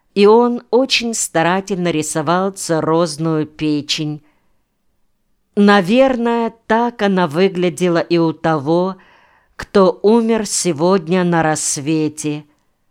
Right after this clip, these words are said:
Как его? Тщедушное тельце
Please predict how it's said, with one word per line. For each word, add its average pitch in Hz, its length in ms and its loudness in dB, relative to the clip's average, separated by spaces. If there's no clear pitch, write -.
Как 185 460 0
его? 160 520 -4
Тщедушное 196 1120 0
тельце 190 880 -6